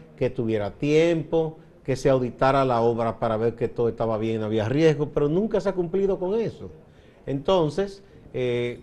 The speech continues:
en este caso, uno espera que ese Ministerio de la Vivienda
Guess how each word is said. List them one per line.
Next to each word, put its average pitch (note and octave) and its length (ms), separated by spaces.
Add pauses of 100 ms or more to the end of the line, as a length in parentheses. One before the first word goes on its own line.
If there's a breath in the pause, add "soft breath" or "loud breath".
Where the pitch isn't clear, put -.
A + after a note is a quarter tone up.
(140)
en B2+ 180
este C#3 240
caso, D3+ 400
uno C#3+ 140
espera B2+ 440
que A2+ 280
ese C#3+ 520 (160)
Ministerio C3+ 580
de C#3 80
la C3+ 80
Vivienda A#2+ 640